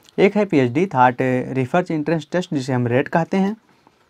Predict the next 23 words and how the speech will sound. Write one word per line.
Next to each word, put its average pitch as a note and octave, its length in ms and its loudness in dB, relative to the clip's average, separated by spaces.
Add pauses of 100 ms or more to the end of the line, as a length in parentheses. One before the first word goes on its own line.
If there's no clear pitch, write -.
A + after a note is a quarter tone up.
(1040)
दूसरा E3+ 300 4
है F#3 180 4
इंटीग्रेटेड C#3+ 500 -2
पीएचडी C3+ 300 0
और C3+ 120 0
एमफिल, B2+ 300 -2
जिसमें C#3+ 280 -2
एमफिल C3+ 220 0
और C3+ 80 2
पीएचडी B2+ 320 0
एक A#2 160 -2
साथ C3+ 220 2
होगा। F3 260 2 (400)
और F#3 120 6
तीसरा F#3+ 300 4
है G#3 160 2
एमफिल E3 320 0
only। C3+ 320 0 (760)
पीएचडी F#3+ 360 4
में D#3+ 220 -2 (200)
दो C3+ 160 0
कैटेगरी D#3 400 -2
है। G3 140 -4